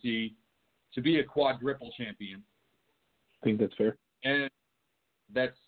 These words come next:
Speaker 1: that's, that's exactly what, you know, other people did. You know, the Spartans Heart Championship, I had, upon one of my first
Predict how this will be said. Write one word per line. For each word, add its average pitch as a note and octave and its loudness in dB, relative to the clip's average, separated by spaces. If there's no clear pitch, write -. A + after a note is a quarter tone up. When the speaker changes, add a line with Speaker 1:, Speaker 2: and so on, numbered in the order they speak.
Speaker 1:
that's, A#2+ -8
that's A#2 -2
exactly B2+ 0
what, A#2 0
you A2+ -8
know, G#2+ -4
other A#2 -4
people A2+ -8
did. D3 -2
You G#2 -8
know, G#2 -2
the G#2+ -20
Spartans C#3 0
Heart C3+ -4
Championship, B2 -4
I A#2 -4
had, A2 2
upon B2+ -2
one B2 -4
of A#2+ -6
my A2+ -2
first B2 -2